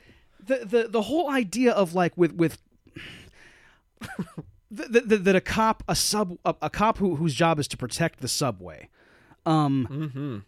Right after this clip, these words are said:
Speaker 1: do cops need to be this militarized?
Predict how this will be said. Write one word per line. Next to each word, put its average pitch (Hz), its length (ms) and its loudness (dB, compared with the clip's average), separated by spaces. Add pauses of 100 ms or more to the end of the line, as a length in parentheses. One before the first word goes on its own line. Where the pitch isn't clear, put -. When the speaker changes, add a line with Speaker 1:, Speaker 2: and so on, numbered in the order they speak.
Speaker 1:
do 175 160 2
cops - 460 -2
need 170 300 -2
to 196 160 0
be 185 260 0
this 156 600 0 (120)
militarized? 240 960 2